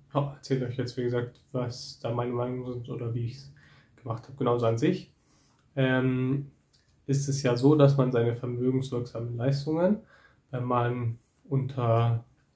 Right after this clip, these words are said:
so grob dreißigtausend Euro im Jahr verdient, äh, oder, ha, was heißt denn das, Bruttoeinkommen hat, äh, also nicht das, was man sozusagen vom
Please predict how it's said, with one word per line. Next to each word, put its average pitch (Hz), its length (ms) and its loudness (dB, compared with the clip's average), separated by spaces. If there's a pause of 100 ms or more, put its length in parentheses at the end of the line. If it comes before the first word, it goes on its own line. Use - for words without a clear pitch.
(160)
so - 120 -20 (140)
grob - 360 -14
dreißigtausend 120 720 -6
Euro 135 340 4
im 139 140 6
Jahr 131 320 0 (200)
verdient, 160 460 0 (600)
äh, 143 60 0
oder, 135 640 4 (2250)
ha, 123 220 -6 (1080)
was 113 200 -4
heißt 131 220 -4
denn 123 80 -4
das, 113 100 -4
Bruttoeinkommen 139 960 2
hat, 139 220 2 (580)
äh, 123 200 -2
also 120 220 -2
nicht 127 380 -2
das, 131 300 -2
was - 480 -10
man 127 120 -8
sozusagen 117 360 -8
vom 117 400 -6